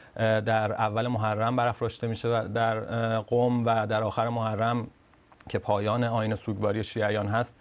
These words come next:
اه، اه، تعویض می‌شه با پرچم، اه، دیگه‌ای. اه، همین پرچمی که می‌بینید. اه، این خیلی، اه،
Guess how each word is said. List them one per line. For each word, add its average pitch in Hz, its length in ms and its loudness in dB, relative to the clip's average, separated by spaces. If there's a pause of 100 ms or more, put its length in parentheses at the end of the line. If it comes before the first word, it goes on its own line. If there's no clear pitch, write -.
(420)
اه، 113 100 2 (540)
اه، 104 360 2 (640)
تعویض 113 400 0
می‌شه 110 180 0
با 107 80 2
پرچم، 110 420 0
اه، 107 540 2
دیگه‌ای. 101 440 0 (360)
اه، 104 180 2
همین 120 240 0
پرچمی 117 420 0
که 117 120 -2
می‌بینید. 107 400 -2
اه، 117 360 2 (640)
این 160 240 2
خیلی، 156 720 4
اه، 131 320 4